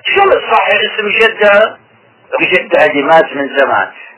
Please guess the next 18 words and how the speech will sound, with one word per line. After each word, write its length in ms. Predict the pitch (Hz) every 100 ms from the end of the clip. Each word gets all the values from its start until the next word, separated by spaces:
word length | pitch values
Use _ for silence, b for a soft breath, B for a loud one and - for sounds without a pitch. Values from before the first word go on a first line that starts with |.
| -
ما 100 | 277
تسمع 540 | 320 311 - 226 - 175
المحكمة 580 | 185 - - 151 139 139
دعوة 320 | 120 117 110
أنه 460 | 101 135 147 143
صلح 300 | 160 151 135
اسمه. 400 | - 123 - 98 - b b b b _ -
أما 460 | 269 269 247 - - - _ _ _ _ _ _ _ _ _ _ _ _ 175
أن 100 | 208
يسمي 960 | 196 175 170 - 240 254 208 180 147 139
رجل 480 | 190 - 196 170 151
ولده 680 | 156 226 220 165 156 147 151
باسم 320 | 202 220 196
عبد 280 | 180 175 185
المطلب، 500 | 190 185 - 220 220
أقول: 340 | 240 - 370
"لا 320 | 339 285 240
يجوز" 340 | 202 220 233